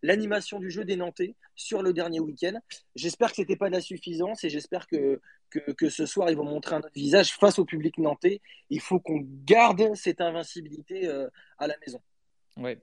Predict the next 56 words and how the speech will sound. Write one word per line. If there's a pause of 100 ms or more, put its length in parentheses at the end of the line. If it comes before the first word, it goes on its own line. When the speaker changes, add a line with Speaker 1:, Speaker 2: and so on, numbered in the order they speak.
(320)
Speaker 2:
Et,
euh,
et
en
plus,
oui,
pour,
euh,
compléter
ce
que
tu
disais,
c'est
vrai
que
si
on
finit
cette
année, (320)
euh,
sept,
huit,
neuf,
euh,
septième,
huitième
ou
neuvième,
c'est,
c'est
déjà (200)
une,
un, (120)
une
très
belle
saison,
on
va
pas
se
mentir.
Il
y
a
une
finale
de
Coupe
de
France
aussi
à
jouer,